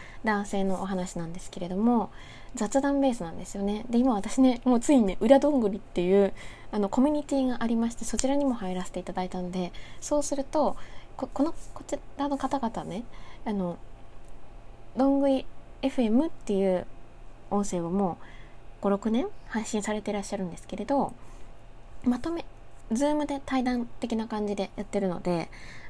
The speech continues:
あの、録画を、収録をする機会が、まあ、三時間ぐらいあるわけですよ。で、その中で編集されているので、ブツブツってこう切っていって、で、例えば、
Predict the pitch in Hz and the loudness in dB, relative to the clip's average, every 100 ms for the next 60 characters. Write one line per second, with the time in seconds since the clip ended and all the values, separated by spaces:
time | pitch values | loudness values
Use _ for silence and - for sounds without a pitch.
0 | - 196 185 185 - - 269 349 359 349 | -8 -4 -2 -4 -6 0 2 2 2 2
1 | 339 285 - - - - - - 330 349 | 2 0 -4 -10 -10 -8 -8 0 2 2
2 | 339 330 311 277 277 - 214 98 - - | 2 -2 2 0 0 -4 -4 -4 -6 -6
3 | 220 - 254 269 311 330 311 - 196 202 | -4 2 2 2 0 0 0 0 0 0
4 | - - - - - - - - - - | -2 -6 -8 -10 -10 -14 -14 -14 -12 -6
5 | 285 - - 330 370 392 - 226 226 202 | -4 -2 -2 2 4 2 0 0 2 2
6 | - - - 339 359 359 - 311 302 294 | -2 -10 -2 0 2 2 2 0 2 2
7 | 269 180 - 190 147 - - 262 - - | 2 0 2 2 0 -8 -6 -6 -4 -2
8 | 285 - 302 294 196 - 185 - 233 - | -2 2 0 2 -2 -2 -2 -2 -4 -2
9 | 214 - - 359 240 - 403 - - - | -4 -4 -2 -2 -2 -2 -2 -2 -6 -6
10 | - 311 294 226 190 | -6 0 2 2 0